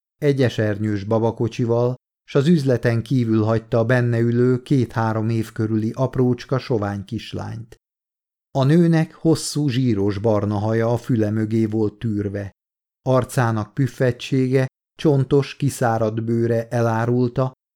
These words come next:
nem ma kezdte az ivást. Hátát begörbítve tolta maga előtt a csálékerekű kis kocsit, amit csak a jó ég tudja, honnan szerzett,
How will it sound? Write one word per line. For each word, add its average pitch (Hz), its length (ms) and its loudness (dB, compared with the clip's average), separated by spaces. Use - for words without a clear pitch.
nem 151 180 2
ma 110 180 -2
kezdte 104 400 -6
az 101 140 -4
ivást. 101 640 -10
Hátát 131 480 2
begörbítve 107 800 0
tolta 110 360 0
maga 113 260 -2
előtt 104 400 -2
a 104 60 -2
csálékerekű 107 920 -2
kis - 280 -8
kocsit, 131 440 -4
amit 151 260 2
csak 147 200 -2
a 156 40 4
jó 156 240 6
ég 120 240 2
tudja, 117 340 0
honnan 107 400 -2
szerzett, 113 720 -2